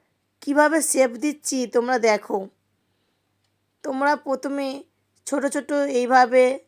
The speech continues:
আগে গোল গোল করে নেবে, নিয়ে তারপর কিন্তু শেপ দেবে, তাহলে এটা খুব সুবিধা হবে। তো প্রথমেই দেখো,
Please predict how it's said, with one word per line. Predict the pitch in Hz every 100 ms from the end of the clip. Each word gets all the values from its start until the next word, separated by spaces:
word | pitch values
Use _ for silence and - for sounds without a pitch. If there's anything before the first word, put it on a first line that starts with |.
| _
আগে | - 233 240 254
গোল | 214 226 233
গোল | 233 247
করে | 240 254 240
নেবে, | 240 233 311 - _ _ _ _ _ _ _ -
নিয়ে | 277 233 247 294 320 -
তারপর | 269 226 233 - 247 262 262
কিন্তু | 254 247 226 320
শেপ | - 262 233 -
দেবে, | 247 220 208 240 _ _ _ -
তাহলে | 254 285
এটা | 269 285
খুব | 285 320
সুবিধা | - 262 247 247 247
হবে। | 214 202 208 - _ _ _ _ _ _ _ _
তো | 254
প্রথমেই | 226 269 269 302 320
দেখো, | 277 262 277